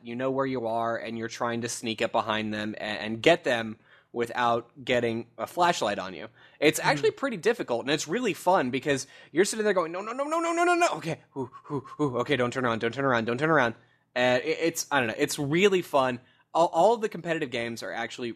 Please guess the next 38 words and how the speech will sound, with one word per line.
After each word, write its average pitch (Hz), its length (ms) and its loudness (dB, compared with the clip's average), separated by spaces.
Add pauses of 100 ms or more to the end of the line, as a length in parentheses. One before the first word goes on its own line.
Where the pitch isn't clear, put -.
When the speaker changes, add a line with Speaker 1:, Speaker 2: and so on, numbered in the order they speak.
Speaker 1:
really 117 300 -4
fun. 107 540 -4
Uh, 117 460 0
the, 120 460 -2 (800)
um, 120 460 2
what 117 200 0
was 113 240 -2
it? 101 460 0
Uh, 104 520 0 (100)
Animal 170 260 4
Crossing 151 600 2
Sweet - 540 -8
Day, 120 540 0
where 113 220 -4
you 120 160 -4
just 117 260 -8
basically 131 300 0
run 123 200 0
around 123 160 2
and 120 100 -4
pick 127 140 -2
up 107 120 -2
gumballs 113 420 2
and 110 100 -10
throw 120 120 2
'em 113 100 0
in 107 60 -2
your 101 100 -6
hat, 139 260 2 (540)
uh, 127 360 4 (100)
'cause 135 200 0
that's 156 200 2
a 123 80 -6
thing 107 600 -4
you 110 140 -6
need 107 260 -4
to 104 420 -2
do, 104 280 -2